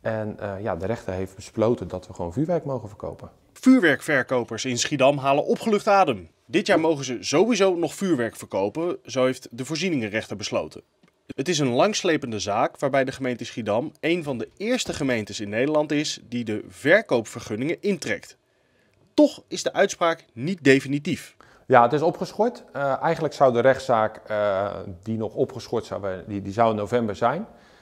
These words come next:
Speaker 1: En die ging niet door omdat er te weinig rechters waren. Eh, dus die werd gewoon van de kaart geveegd. En toen hebben we toch nog een, eh, een procedure ingestart om dus nog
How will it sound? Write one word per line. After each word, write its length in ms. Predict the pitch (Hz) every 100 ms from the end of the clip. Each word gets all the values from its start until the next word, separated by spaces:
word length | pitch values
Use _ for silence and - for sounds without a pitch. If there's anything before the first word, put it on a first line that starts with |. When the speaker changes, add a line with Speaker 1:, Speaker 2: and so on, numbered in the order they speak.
| _
Speaker 1:
En 280 | - 123 123
die 100 | 120
ging 180 | 127 131
niet 120 | 120
door 200 | 131 135
omdat 240 | 113 117 117
er 80 |
te 80 | 104
weinig 260 | 110 113 101
rechters 360 | 107 117 117
waren. 420 | 98 87 78 156 196 _ _ _ _
Eh, 260 | 123 120 107
dus 160 | 123
die 100 | -
werd 160 | 123 120
gewoon 220 | - 113
van 80 | 110
de 60 |
kaart 300 | 110 131 139
geveegd. 640 | - 113 101 87 - - - _
En 400 | 113 113 113 113
toen 120 | 120
hebben 200 | 113 107
we 80 | 104
toch 160 | 131
nog 280 | 123 110 - -
een, 300 | 107 104 98
eh, 320 | 98 98 92 -
een 260 | 120 104 98
procedure 520 | 131 123 - 117 127
ingestart 720 | 127 131 113 - 131 107 - - _ _ _ -
om 240 | 156 143
dus 200 | 127 113
nog 360 | 131 127 120